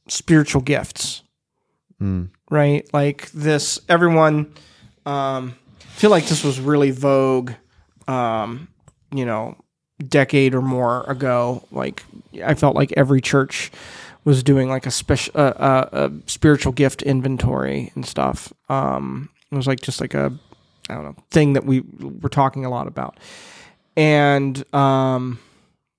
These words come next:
Speaker 1: you know, and that, that's not, not dissing that. You should, you know, be discerning about what are the gifts that God has specifically given you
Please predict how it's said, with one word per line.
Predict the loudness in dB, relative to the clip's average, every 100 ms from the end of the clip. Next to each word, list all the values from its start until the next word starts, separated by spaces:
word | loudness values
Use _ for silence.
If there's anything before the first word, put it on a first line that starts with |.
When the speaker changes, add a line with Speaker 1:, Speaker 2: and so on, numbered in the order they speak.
| _ _ -2
Speaker 1:
you | -2
know, | -2
and | 0 2
that, | 2 2
that's | -2 0
not, | 0 0 0 -10
not | -6 -6 -2
dissing | -2 -2 -4
that. | -6 -4
You | -4
should, | -4 -10 -14 _ _
you | -6 -4
know, | -4 -6 -12 _ -20 -20 -20 _ 4
be | 4
discerning | 4 2 0 0 -2
about | -4 -4 -6 -10 _
what | 0 2
are | 2
the | 0
gifts | 2 2 2 -4 -10
that | -4 -2 -2 -2
God | 2 2
has | 0
specifically | -4 -6 -4 -4 -2 -4
given | -2 -2 0 0
you | 2 4 2